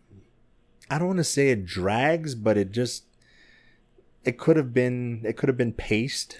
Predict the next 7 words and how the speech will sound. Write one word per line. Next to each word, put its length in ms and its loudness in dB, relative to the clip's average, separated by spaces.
better. 520 2
Um, 920 0
the 160 2
acting 300 2
is 120 -2
pretty 260 2
decent. 540 -4